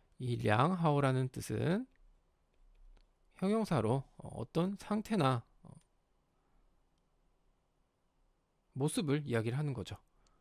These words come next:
그래서 량하오라는 단어는 양호하다. 한자 그대로 읽어서 양호하다. 이 양호하다라는 표현이 좀 더, 어, 극대화돼서 파생이 되면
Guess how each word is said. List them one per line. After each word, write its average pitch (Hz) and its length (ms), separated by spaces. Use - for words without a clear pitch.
그래서 156 480
량하오라는 135 720
단어는 139 520
양호하다. 131 720
한자 160 260
그대로 143 540
읽어서 123 500
양호하다. 143 960
이 185 160
양호하다라는 190 800
표현이 196 600
좀 233 260
더, 165 340
어, - 380
극대화돼서 160 920
파생이 175 380
되면 175 480